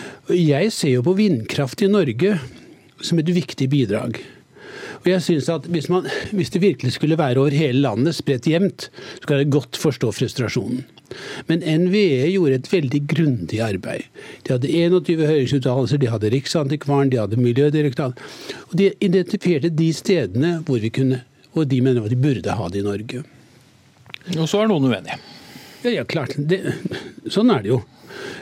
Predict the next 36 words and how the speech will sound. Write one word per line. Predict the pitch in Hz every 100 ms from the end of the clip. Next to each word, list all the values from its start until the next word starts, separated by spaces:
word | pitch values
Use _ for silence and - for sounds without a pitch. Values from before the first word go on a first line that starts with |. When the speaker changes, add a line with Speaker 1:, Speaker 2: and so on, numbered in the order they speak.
| -
Speaker 1:
Eh, | 160
og | 165 165
noen | 180 147 131
må | 170 160
da | 127 123 98 - 135
se | 160
hvordan | 143 139 131
det | 139
hele | 127 135 135 135 143 - - -
passer | - 135 135
seg | 170
ut. | 175 - -
Men | - 185 -
en | 185 185
annen | 202 135 147
ting | 202
er | 147 120
jo | 151
at | - _ -
<clears throat> | 143 131 - - - - - - - - - _ _ _ _ _ _ - 175 _ -
vi | 175 165
har | 135 135
et | 165 -
ansvar, | 208 170 - - 190
synes | 220 156
jeg, | 110 110
i |
Norge. | 104 - - - - - - _ - - - - -
Og | 160 165 151 160
vindkraft | 190 135 - - - - - - - - -
er | 147 139 131 -
Norge | 165 127 139 156
veldig, | 127 123
veldig | 131 120
egnet | 92 95 -
for. | -